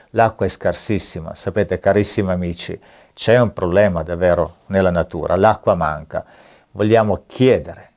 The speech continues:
a Dio di saper apprezzare queste meraviglie,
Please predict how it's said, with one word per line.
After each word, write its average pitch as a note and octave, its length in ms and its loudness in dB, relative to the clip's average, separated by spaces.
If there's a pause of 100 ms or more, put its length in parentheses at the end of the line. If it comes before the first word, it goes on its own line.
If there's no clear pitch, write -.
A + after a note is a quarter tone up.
(140)
a F#2 120 -4
Dio F#2 600 -4
di F2+ 100 -16
saper G2+ 340 -2
apprezzare G2 760 0
queste G2+ 720 -2
meraviglie, F2+ 840 0